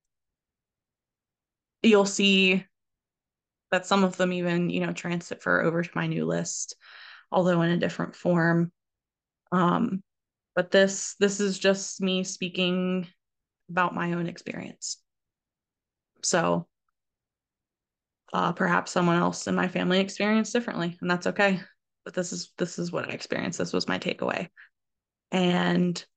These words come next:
I don't think that any of these things that I just mentioned are fundamentally bad. Uh, I just think the way that they've manifested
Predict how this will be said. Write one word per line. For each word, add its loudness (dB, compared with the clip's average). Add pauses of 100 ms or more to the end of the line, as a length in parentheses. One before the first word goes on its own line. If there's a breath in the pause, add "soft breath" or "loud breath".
(140)
I 4
don't 6
think 4
that 4
any 2
of -2
these -6
things -4
that -2
I 0
just -8
mentioned 2
are -4
fundamentally -2
bad. -2 (580)
Uh, -6
I -6
just -2
think -4
the -4
way -2
that -8
they've -6
manifested -6